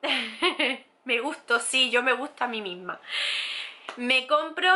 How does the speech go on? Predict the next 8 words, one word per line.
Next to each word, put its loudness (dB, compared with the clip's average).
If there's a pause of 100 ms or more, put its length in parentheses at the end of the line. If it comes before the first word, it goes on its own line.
(120)
lo 2
que, 4
mm, -10
más -2
me -4
gusta, 0
¿vale? 4
Eh, 4